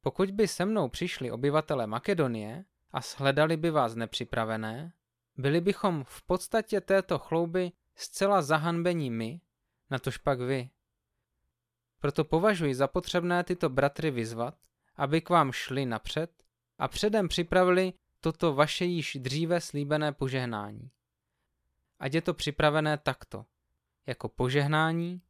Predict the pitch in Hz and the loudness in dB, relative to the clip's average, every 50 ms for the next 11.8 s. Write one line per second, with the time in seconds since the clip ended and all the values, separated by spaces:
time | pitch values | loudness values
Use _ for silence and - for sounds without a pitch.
0 | _ _ _ _ _ _ _ _ - - 120 120 120 120 127 131 127 - - 120 | _ _ _ _ _ _ _ _ -8 -6 -4 -2 0 0 0 0 -2 -2 -4 -8
1 | - - 117 113 110 - - 113 101 98 101 - - _ _ _ _ _ _ _ | -4 -4 -6 -6 -6 -10 -12 -12 -12 -12 -14 -16 -20 _ _ _ _ _ _ _
2 | _ _ _ _ _ _ _ _ _ _ _ _ _ _ _ _ _ _ _ _ | _ _ _ _ _ _ _ _ _ _ _ _ _ _ _ _ _ _ _ _
3 | _ _ _ _ - 139 139 147 151 143 170 165 - - 165 160 156 - - 143 | _ _ _ _ -2 2 2 2 4 2 0 -2 0 2 2 2 2 2 0 -2
4 | - - - 107 - _ _ _ _ _ _ _ _ _ _ _ - 139 131 135 | -2 -2 -14 -14 -14 _ _ _ _ _ _ _ _ _ _ _ -8 0 2 2
5 | 120 - - - - 147 135 131 139 131 120 113 - - 117 117 - - - 127 | 2 2 -4 0 0 -2 0 0 -2 -2 -2 -2 -4 -4 -4 -4 -2 -4 -2 0
6 | 120 120 120 123 127 131 143 160 175 190 - _ _ _ _ _ _ - - 139 | 0 2 2 2 0 0 0 -2 -6 -10 -14 _ _ _ _ _ _ -12 -4 2
7 | 143 156 156 - - 190 - 220 196 160 - - - - - 175 170 - 196 190 | 4 4 4 4 0 -2 0 2 2 2 2 -2 -4 -2 -2 -2 -2 -2 -4 -4
8 | - - - - 180 180 180 165 - 113 104 _ _ _ _ _ _ _ _ _ | -4 -6 -6 -4 -4 -2 -2 -4 -6 -8 -10 _ _ _ _ _ _ _ _ _
9 | _ _ _ _ _ _ - - 139 139 156 156 156 175 170 - - 240 226 208 | _ _ _ _ _ _ -6 -4 2 4 6 6 6 4 2 0 0 2 2 4
10 | 190 170 156 147 139 - - - - 165 165 185 185 165 151 139 143 170 - - | 4 4 4 4 0 -2 -8 -4 -4 -2 2 2 2 2 2 2 2 0 0 0
11 | 247 208 185 156 139 131 123 117 117 113 110 110 110 123 - | 0 0 2 0 0 0 -2 -2 -2 -4 -6 -8 -12 -14 -18